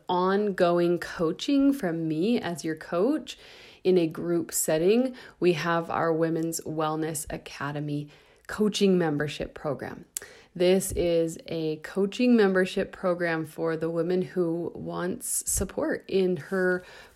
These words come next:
goals. She wants to really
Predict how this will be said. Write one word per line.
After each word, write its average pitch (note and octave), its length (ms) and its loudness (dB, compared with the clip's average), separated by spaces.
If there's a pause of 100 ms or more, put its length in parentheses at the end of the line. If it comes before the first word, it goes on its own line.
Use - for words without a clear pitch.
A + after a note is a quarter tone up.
goals. B3 580 8
She G3 280 2
wants F3 480 -2
to F3+ 480 0 (500)
really A3 560 2